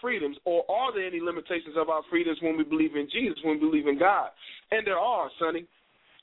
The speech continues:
And, and what, what happens is people forget that for their agenda.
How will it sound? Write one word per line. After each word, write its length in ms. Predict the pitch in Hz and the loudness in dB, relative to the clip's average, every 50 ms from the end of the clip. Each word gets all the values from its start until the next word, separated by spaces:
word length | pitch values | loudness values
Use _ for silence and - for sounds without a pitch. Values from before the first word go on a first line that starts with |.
| _ - | _ 0
And, 300 | - 185 185 180 180 170 175 - | 2 2 4 2 0 -2 0 0
and 260 | 185 175 175 180 165 | 2 2 2 2 2
what, 240 | 185 220 202 - - | 2 2 2 2 2
what 180 | 202 202 180 | 2 4 4
happens 380 | 180 208 226 233 233 214 190 180 - | 4 2 2 2 2 0 -2 -2 -2
is 200 | 175 165 160 151 - _ _ _ _ _ _ - | -2 -2 -2 -4 -6 _ _ _ _ _ _ 0
people 240 | - 269 277 277 262 - | 0 2 2 2 0 2
forget 440 | - 175 160 143 139 - 247 247 - 170 | 0 -2 -2 -2 0 2 2 2 2 2
that 320 | 160 175 170 156 - - _ _ _ - | 2 2 2 2 0 -4 _ _ _ 0
for 160 | 185 180 170 | 2 2 4
their 220 | 160 170 160 151 | 4 6 6 6
agenda. 400 | 147 151 - 185 185 180 - - | 4 4 0 -2 -2 -2 -4 -10